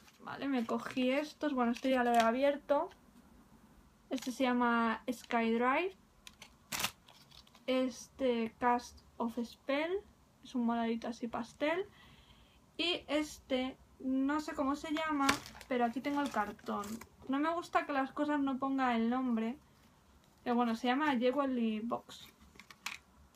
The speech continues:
Y bueno, os voy a enseñar uno. Son así. Y es verdad que, bueno, pigmentan, pero, mm, son demasiado cremosos, ¿vale?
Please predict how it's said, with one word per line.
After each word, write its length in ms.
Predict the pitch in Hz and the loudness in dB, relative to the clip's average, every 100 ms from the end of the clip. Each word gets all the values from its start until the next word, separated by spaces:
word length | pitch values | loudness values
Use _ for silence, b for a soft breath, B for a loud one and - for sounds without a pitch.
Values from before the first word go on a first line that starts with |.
| - B - - | -20 B -18 -8
Y 60 | 269 | 0
bueno, 160 | 247 226 | 2 2
os 40 | |
voy 80 | 240 | 0
a 40 | |
enseñar 360 | 262 277 254 254 | -2 -2 -2 0
uno. 400 | 294 285 269 - - - - | -2 -2 -4 -6 -16 -20 -10
Son 200 | 277 262 | -4 0
así. 640 | 254 233 320 311 302 - b b b b b b - | 0 -2 -6 -4 -4 -6 b b b b b b -4
Y 140 | 285 277 | 2 2
es 160 | 269 | 4
verdad 400 | 285 294 302 294 | 2 2 2 2
que, 600 | - 262 240 233 226 214 - | 0 2 2 2 0 -2 -4
bueno, 460 | 240 226 214 - - - - _ - - - - - _ - - - | -2 -2 -2 -8 -14 -20 -20 _ -20 -20 -20 -20 -20 _ -20 -16 -2
pigmentan, 760 | 269 285 349 349 330 311 311 | 0 4 2 2 4 2 4
pero, 360 | 269 247 247 B B B B B - | 2 4 4 B B B B B 0
mm, 320 | 269 262 254 | 2 2 0
son 240 | - 339 | -2 0
demasiado 480 | 359 302 294 302 269 | 0 0 2 2 2
cremosos, 480 | 220 220 220 214 214 | 0 0 0 -2 0
¿vale? 260 | 226 277 | 0 0